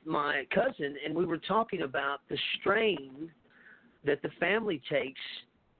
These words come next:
when the person is incarcer-, when the, you know, one of the, one of the parents or the, you know,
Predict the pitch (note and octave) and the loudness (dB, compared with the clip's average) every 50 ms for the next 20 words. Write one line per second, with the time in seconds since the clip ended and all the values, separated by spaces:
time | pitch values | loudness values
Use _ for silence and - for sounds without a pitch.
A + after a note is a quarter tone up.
0 | _ _ _ _ _ _ _ _ _ _ _ _ _ _ _ _ _ - D#3+ D#3 | _ _ _ _ _ _ _ _ _ _ _ _ _ _ _ _ _ -8 -6 0
1 | C#3 E3 E3+ D#3+ E3 D3+ E3 E3 D#3 - _ _ - - - G3 F#3 F3 - - | 2 2 4 2 2 0 0 0 0 -4 _ _ -6 -2 0 0 0 -2 -4 -8
2 | D#3+ D#3 D3+ D3+ E3 - - - - - - E3 - - - F#3+ G3 B3+ A#3 - | -8 -6 -6 -6 -8 -10 -6 -4 -4 -2 0 0 0 2 2 4 4 2 2 -2
3 | - - D3+ E3 E3 E3 D#3+ D#3 D#3 D3+ - E3+ F3+ F3 E3+ D#3+ D#3 D3 E3 F3+ | -2 0 2 4 4 6 6 4 4 2 0 2 2 4 4 4 4 4 4 4
4 | F3+ E3 D3+ C#3+ D3+ D3 D3 - - E4+ - D4+ B3 - _ _ _ _ _ D#3 | 4 2 2 2 2 2 2 0 -4 -10 -10 -10 -10 -12 _ _ _ _ _ 2
5 | D#3+ E3 E3 D#3+ C#3 C3+ D3 C#3 C3+ _ - F#3 G3 G#3+ G#3 - E3 E3 D#3 - | 4 4 4 2 2 2 0 0 0 _ 2 2 4 4 2 2 0 -2 -6 -4
6 | - D#3 C#3+ C#3 C#3+ C#3+ C#3+ C#3 - E3+ - E3 D3 D3 D3 C#3+ | -2 -2 2 2 2 2 2 0 -2 0 0 2 4 4 2 2